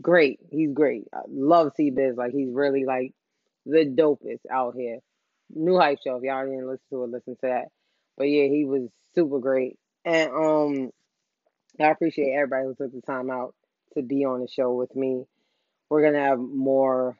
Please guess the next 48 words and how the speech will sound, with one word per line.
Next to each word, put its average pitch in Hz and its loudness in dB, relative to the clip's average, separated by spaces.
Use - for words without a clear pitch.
co-hosts 165 4
as 135 -6
the, 135 -8
you 208 -2
know, 185 -2
weeks 156 -4
go 139 -4
by. 147 2
I - -2
know 156 -2
it's 143 -4
been 143 -6
just 139 -6
me 139 -6
for 139 -4
a 131 -2
little 131 -2
while, 135 -4
but 131 -2
I, 127 -4
it's 127 -12
been 160 0
a 135 -2
lot 123 -2
of, 120 -6
um, 123 -8
timing 127 -4
and 123 -8
things 127 -4
involved. 131 2
But 147 0
don't 214 4
trust 226 0
me. 202 -2
I, 208 -6
I 190 4
mean, 165 4
don't 190 4
worry. 170 4
I 156 0
got 143 0
y'all. 139 -2
Trust 190 4
me. 139 -6
<laughs> - -20
I 147 -2
got 123 -4
y'all. 113 -8